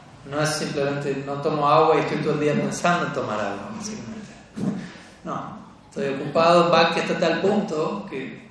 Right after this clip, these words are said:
estoy tan absorto, mi mente está tan absorta,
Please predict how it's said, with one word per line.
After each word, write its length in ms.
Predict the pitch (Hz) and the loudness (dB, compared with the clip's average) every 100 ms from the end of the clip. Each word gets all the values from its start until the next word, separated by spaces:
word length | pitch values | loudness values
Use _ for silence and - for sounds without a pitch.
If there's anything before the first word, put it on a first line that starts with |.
| - | -6
estoy 240 | 156 147 | -2 0
tan 180 | 165 175 | 0 2
absorto, 600 | 170 - 196 226 - - | 0 0 4 4 4 0
mi 120 | 143 | -2
mente 220 | 147 156 | -4 -6
está 180 | - 151 | -6 -4
tan 140 | 156 160 | -2 0
absorta, 800 | 175 180 190 202 202 - - | -2 0 2 2 2 -4 -8